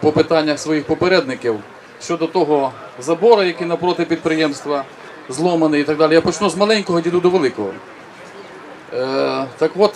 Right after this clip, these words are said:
я смію, е, нагадати про те, що той забор разом з інфраструктурою, е, яка була побудована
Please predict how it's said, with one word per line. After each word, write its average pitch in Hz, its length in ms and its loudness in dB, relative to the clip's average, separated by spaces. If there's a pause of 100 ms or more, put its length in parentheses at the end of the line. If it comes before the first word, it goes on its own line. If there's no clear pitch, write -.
я 185 380 6
смію, 180 600 0 (600)
е, 120 380 -6 (360)
нагадати 165 460 0
про 151 160 2
те, 175 120 2
що 165 140 4
той 165 160 6
забор 175 440 6 (480)
разом 156 480 4
з - 120 -4
інфраструктурою, 156 1000 4 (840)
е, 120 220 2
яка 139 240 4
була 151 200 4
побудована 143 800 4